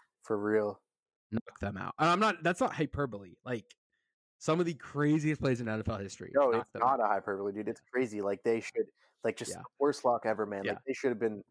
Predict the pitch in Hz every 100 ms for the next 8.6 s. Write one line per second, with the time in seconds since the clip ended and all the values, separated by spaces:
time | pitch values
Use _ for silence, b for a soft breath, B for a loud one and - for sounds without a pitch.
0 | _ 127 131 123 123 117 107 104 107 104
1 | 104 - b b b - 101 101 98 -
2 | _ _ - 123 139 135 - _ 120 110
3 | 104 104 110 107 104 95 - 131 120 110
4 | 113 110 113 117 120 113 - b b -
5 | 104 101 110 117 107 101 113 110 - 104
6 | _ _ _ _ - 117 123 113 107 110
7 | 107 110 - 120 107 107 107 98 101 104
8 | 110 110 107 110 110 -